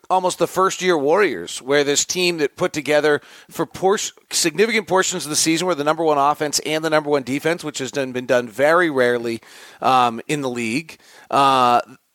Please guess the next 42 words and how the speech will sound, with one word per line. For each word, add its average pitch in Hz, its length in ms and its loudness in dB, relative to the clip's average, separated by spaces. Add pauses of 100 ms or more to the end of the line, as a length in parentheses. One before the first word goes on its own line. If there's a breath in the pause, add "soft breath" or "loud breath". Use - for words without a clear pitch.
(500)
th-, 160 140 -8
they 220 220 0
were 302 200 0
really 233 360 -2
dominant 196 480 0
this 139 200 -6
year. 127 100 -4
I - 20 -4
mean, 127 140 -2
I 135 40 2
think 190 200 -2
they 165 120 0
finished 175 340 -2
as 135 160 -6
the 135 120 -4
number 143 180 0
three 170 300 -4
offense 160 440 2
and 143 80 -6
number 139 220 -4
two 175 220 -6
defense. 160 440 -2
You 139 60 -6
go 143 160 2
in 156 60 0
the 135 80 -4
history 160 300 -2
of 147 40 0
the 135 60 -6
game 143 260 -4
and 139 140 -6
find 151 260 2
teams 160 260 -6
that 131 60 0
have 107 80 -8
done 135 160 -2
that. 165 160 0
They 123 100 -4
go 127 140 0
to 165 80 -2
the 139 60 -8
finals, 151 560 0